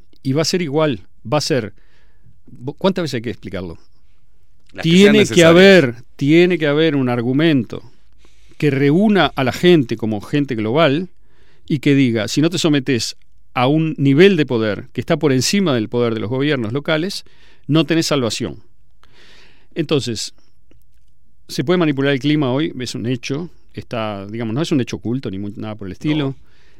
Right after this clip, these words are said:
Speaker 1: Este, en Arabia Saudita hace décadas que están intentando, digamos, aumentar las lluvias artificialmente. Bueno,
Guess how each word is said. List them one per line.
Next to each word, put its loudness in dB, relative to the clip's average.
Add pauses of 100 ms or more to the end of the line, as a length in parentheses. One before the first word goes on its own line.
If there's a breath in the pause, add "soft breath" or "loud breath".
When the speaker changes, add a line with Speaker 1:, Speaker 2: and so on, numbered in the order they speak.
(140)
Speaker 1:
Este, -6
en -8
Arabia -4
Saudita -4
hace -6
décadas -2
que -16
están -6
intentando, -4
digamos, -8
aumentar -10
las -8
lluvias -2 (180)
artificialmente. -6 (480)
Bueno, -12